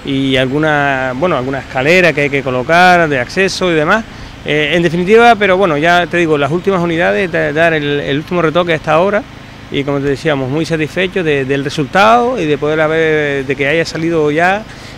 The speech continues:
y tener esta, esta infraestructura tan demandada, como decía antes,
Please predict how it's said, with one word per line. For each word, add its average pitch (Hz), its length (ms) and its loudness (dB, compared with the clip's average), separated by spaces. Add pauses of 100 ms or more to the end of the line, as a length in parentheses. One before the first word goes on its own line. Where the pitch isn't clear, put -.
y 147 100 -2
tener 160 240 0
esta, 147 580 -2 (440)
esta 165 280 -2
infraestructura 165 600 -2 (240)
tan 165 180 -2
demandada, 165 460 -2
como 151 180 -6
decía 143 320 -6
antes, 170 360 -6